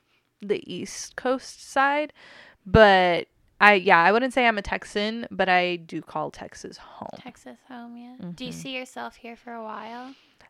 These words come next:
Speaker 1: Um, at the moment, yes. I do see myself here for at least the next couple, maybe few years because of my work.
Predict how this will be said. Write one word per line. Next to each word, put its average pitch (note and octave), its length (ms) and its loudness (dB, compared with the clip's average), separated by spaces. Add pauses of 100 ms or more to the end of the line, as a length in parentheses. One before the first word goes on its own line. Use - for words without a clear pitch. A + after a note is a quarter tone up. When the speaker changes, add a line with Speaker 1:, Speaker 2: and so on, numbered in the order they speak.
(160)
Speaker 1:
Um, B3 280 10
at A3 180 6
the A3+ 60 2
moment, A3 680 2 (300)
yes. F#3 540 -6
I G#3 100 2
do B3 180 0
see C4+ 140 -6
myself B3+ 400 0
here G3+ 360 2
for F3+ 800 0 (100)
at F#3 160 0
least G3 260 -6
the G3+ 80 -6
next - 400 -6
couple, G3+ 1300 0
maybe F3+ 300 -6
few G3 260 -6
years B3 600 0
because F3+ 460 -4
of G3 120 -8
my A3+ 200 0
work. C4+ 280 2